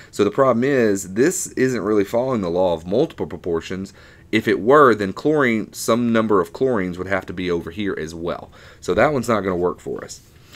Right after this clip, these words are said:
Uh, here we have C two H six, so two carbons, six hydrogens.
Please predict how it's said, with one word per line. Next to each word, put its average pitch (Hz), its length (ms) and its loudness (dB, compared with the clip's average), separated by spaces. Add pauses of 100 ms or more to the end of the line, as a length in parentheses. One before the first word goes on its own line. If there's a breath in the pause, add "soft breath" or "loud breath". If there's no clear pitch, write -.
(240 loud breath)
Uh, 98 280 0
here 139 200 4
we 135 160 2
have 98 400 0
C 101 260 -4
two 143 560 0
H 117 240 0
six, - 460 -4
so - 320 -10
two 123 220 -4
carbons, 107 440 0
six 95 240 -6
hydrogens. 82 540 -10